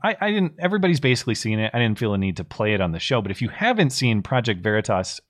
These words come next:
the Project Veritas videos on the ballot harvesting in Minneapolis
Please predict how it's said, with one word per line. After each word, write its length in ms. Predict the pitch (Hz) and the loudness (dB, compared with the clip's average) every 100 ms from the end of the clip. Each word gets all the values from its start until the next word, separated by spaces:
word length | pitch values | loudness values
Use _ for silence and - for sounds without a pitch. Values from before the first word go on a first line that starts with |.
| _ - | _ -10
the 80 | 107 | -4
Project 300 | 139 120 104 | 0 0 0
Veritas 320 | 110 101 92 | -2 -2 -4
videos 400 | 113 107 90 85 - - - | -4 -2 -2 -4 -12 -20 -4
on 120 | 110 | -2
the 60 | 101 | 0
ballot 400 | - 127 170 117 | 0 0 2 0
harvesting 520 | 110 101 95 110 101 | 0 -2 -2 -2 0
in 100 | 92 | 0
Minneapolis 680 | 101 95 101 107 101 - | 0 0 0 -2 -2 -6